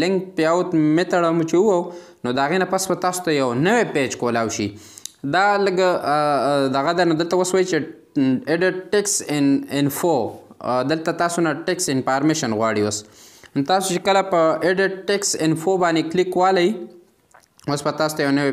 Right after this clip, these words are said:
پیج کولاو شي. تاسو ته زه اوس ښیم، اصل کې دا شی پکې ډېر ګران دی. نور مونیټایزیشن آسان دی. تاسو به، تاسو ته به خپل آی ډي راکولاو شي. تاسو په کوم آی ډي کې چې مونیټایزیشن کوئ،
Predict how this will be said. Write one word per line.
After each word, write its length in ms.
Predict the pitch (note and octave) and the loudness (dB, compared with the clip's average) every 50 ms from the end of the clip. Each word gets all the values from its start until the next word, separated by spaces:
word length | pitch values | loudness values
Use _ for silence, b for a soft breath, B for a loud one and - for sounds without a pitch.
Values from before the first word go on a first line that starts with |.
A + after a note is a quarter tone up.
| C3+ C#3 | 0 -2
پیج 160 | C#3 C3+ - | -2 -2 -2
کولاو 300 | - C#3 C3 C3+ D3 D#3 D3+ - | -4 -4 -2 0 0 -2 -2 -2
شي. 100 | B2+ C3+ B B B B B B B | -4 -4 B B B B B B B
تاسو 220 | - C3+ C3 - - | -6 -6 -4 -2 -2
ته 80 | B2+ | -2
زه 80 | B2 B2+ | 0 2
اوس 200 | B2+ B2+ B2+ - | 0 0 -2 -2
ښیم، 240 | - C#3 C#3+ D3 C#3+ | -4 -2 0 0 -2
اصل 380 | C3+ - - E3 D#3+ - D#3 D#3 | -2 0 -2 -2 -2 0 -2 -2
کې 140 | D3+ - B2+ C3 C#3 | -2 -4 -4 -2 0
دا 120 | C#3+ C#3 | -2 -2
شی 180 | C3+ - C3 A#2 | 0 -2 -2 -2
پکې 200 | - A2+ G#2+ A#2 A2+ | -2 -2 -2 -2 -2
ډېر 120 | A2+ A2+ G#2+ A2 | -2 -2 -2 -4
ګران 320 | G#2+ A2 A2+ A2+ A2 G#2 G2+ | -2 -2 -2 0 0 -2 -2
دی. 100 | G#2 G2+ G#2 B B B B B - | -2 -4 -6 B B B B B -2
نور 200 | C#3+ E3+ F#3 E3+ | 0 0 2 2
مونیټایزیشن 720 | F3 D#3+ C#3+ C#3 C3 C#3+ C3+ C#3 D3 E3+ E3 - E3+ D3+ | 2 2 0 0 0 0 0 0 0 -2 -2 0 0 0
آسان 400 | C3 B2+ - D#3+ D#3+ E3 E3+ D#3+ | 0 -2 -2 -2 0 0 2 2
دی. 100 | D#3 D#3 D#3 D#3 B B B B | 2 2 0 -2 B B B B
تاسو 280 | - F#3+ G3 F#3+ G3+ F#3 | 0 0 2 2 2 2
به، 200 | F#3 F#3 F#3 F#3 F#3 | 2 2 2 2 2
تاسو 200 | - F#3+ F#3+ F#3 | 0 0 0 0
ته 60 | G3 E3 D#3 | 0 -2 -2
به 40 | D3+ - | -2 -2
خپل 140 | - E3 E3+ | 0 0 2
آی 160 | D3+ C3+ C3+ | 2 2 2
ډي 120 | C#3+ D#3 | 2 2
راکولاو 440 | C#3+ C3 G#2+ A2+ A2 G#2+ G#2+ G#2+ G2+ - - | 2 0 0 -2 -2 0 0 -2 -4 -4 -8
شي. 100 | G2+ G2 G#2 G#2 - - | -10 -12 -12 -14 -16 -8
تاسو 240 | - D3+ D#3+ D#3 D#3+ | -4 -4 -4 -4 -4
په 140 | D#3 - C#3+ - - | -6 -6 -8 -4 -2
کوم 140 | F3+ F3 E3+ | -2 0 0
آی 160 | D#3+ D#3 D3+ | 0 0 2
ډي 120 | D#3+ E3+ D#3+ E3 | 0 0 0 0
کې 60 | E3 D#3+ | -2 -2
چې 60 | - D3 D3 C3+ | -2 -2 -2 0
مونیټایزیشن 640 | C3 C3 B2+ C3+ B2+ C3 C3+ C#3 D#3+ - E3 D3 C#3 - | -2 -2 -2 -2 0 0 0 -2 -2 -2 -4 -4 -4 -2
کوئ، 220 | C#3+ D3+ F3 F3+ | 0 0 0 0